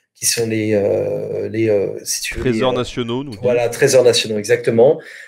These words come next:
Speaker 1: Euh, comme tu as le cas en Corée, tout ça, donc ils ne se déplacent pas pour des expositions, euh, sauf exception, euh, vraiment, euh, vraiment rare. Euh,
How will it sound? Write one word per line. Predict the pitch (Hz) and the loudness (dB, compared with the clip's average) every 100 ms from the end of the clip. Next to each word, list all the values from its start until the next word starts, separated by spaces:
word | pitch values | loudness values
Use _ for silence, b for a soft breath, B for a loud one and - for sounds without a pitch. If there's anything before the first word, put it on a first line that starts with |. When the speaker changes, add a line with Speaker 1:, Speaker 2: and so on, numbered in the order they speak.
| - | 0
Speaker 1:
Euh, | 117 117 | 2 4
comme | 139 | 2
tu | 127 135 | 2 2
as | |
le | 113 | 2
cas | 127 | 0
en | 113 113 | -2 0
Corée, | 127 120 151 | 2 4 2
tout | 131 | 2
ça, | 156 156 | 0 2
donc | 127 127 | 0 -4
ils | |
ne | 135 | -4
se | 147 | -2
déplacent | 143 151 143 139 | -2 0 0 0
pas | - 151 143 | 2 4 4
pour | 135 120 | 0 -6
des | 113 113 | -4 -8
expositions, | 113 127 113 113 - 135 156 175 156 | -8 -10 -10 -8 -2 0 2 4 4
euh, | 113 | 2
sauf | 107 - 160 - | 0 -4 -8 -8
exception, | 139 131 131 - - 151 135 | -10 -12 -10 -8 -4 0 2
euh, | 117 110 B B B | 0 -2 B B B
vraiment, | 113 120 143 147 151 143 123 | -16 -2 2 2 2 2 2
euh, | 110 | 0
vraiment | 113 127 127 | 0 0 0
rare. | 113 143 185 139 110 B B B B 131 | 0 -2 -2 -2 -6 B B B B 2
Euh, | 127 127 131 127 | 4 4 0 -8